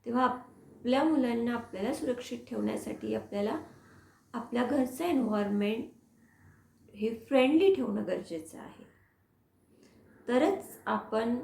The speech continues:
आपल्या मुलांच्या मनात काय चाललेलं आहे किंवा कुठल्या गोष्टी कराव्या ना कराव्या याबद्दल आपण, अ, त्यांच्याशी संवाद साधू शकतो. तुर्तास आपण इथेच थांबूया.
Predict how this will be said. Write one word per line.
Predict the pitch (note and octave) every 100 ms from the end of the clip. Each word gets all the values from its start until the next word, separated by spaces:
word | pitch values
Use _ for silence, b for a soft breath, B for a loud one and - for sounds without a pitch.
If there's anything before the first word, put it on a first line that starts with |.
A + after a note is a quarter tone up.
| - - _ _
आपल्या | G#3 - G#3 A3
मुलांच्या | A3 G#3 F#3 G#3+ G#3+ A3+ D4 - _ _ - G#3+
मनात | G#3+ A3 G#3+ -
काय | G3 G#3+
चाललेलं | G#3+ A#3+ A3+ A#3+ A#3
आहे | A#3+ A#3 A#3+
किंवा | A#3 A3 G#3 G#3+
कुठल्या | - - G#3
गोष्टी | A3+ A#3 A#3 A#3+
कराव्या | A#3 G#3+ G#3 G#3+
ना | A3 G#3
कराव्या | G3+ G#3 G3+ G#3 A#3 B B B B -
याबद्दल | G#3+ G3+ G3+ - G#3
आपण, | G3 - G#3+ A#3+ - _ _ _ _
अ, | G3+ G3+ G#3
त्यांच्याशी | F#3+ F#3 G3 G#3
संवाद | - G3+ F#3+ D#4
साधू | - F#3 E3+ F3
शकतो. | E3+ D#3 - - - - B B B B B B -
तुर्तास | A3+ G#3+ C#4 F#4 - - -
आपण | C4+ C4
इथेच | B3+ B3 - -
थांबूया. | C#4 C#4 C#4+